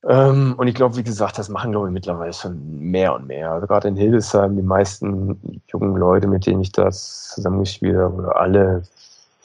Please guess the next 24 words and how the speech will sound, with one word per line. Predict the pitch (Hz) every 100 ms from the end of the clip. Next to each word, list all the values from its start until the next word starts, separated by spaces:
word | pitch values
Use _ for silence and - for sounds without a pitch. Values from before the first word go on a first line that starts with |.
| _ -
haben's, | - 101 101 101 - - - - - _ -
haben | 92
studiert, | 98 - 95 123 131 123 _ _ _ _ _ _ -
ähm, | 104 101 101 101 110 -
was | 101 104
auch | 92
absolut | 90 104 104
richtig | 110 131 123 113
ist, | 110 104
was | 101
man | 98
auch | 95 98
schafft. | - 110 -
Und | 104
es | 95 95
ist | 113
auch | 104
wirklich | 107 101 101 95 _
gut, | 117 117 117 -
wenn | 107
man | 101 98
neben | 104 107
dem | 98
Sport, | - - 101 104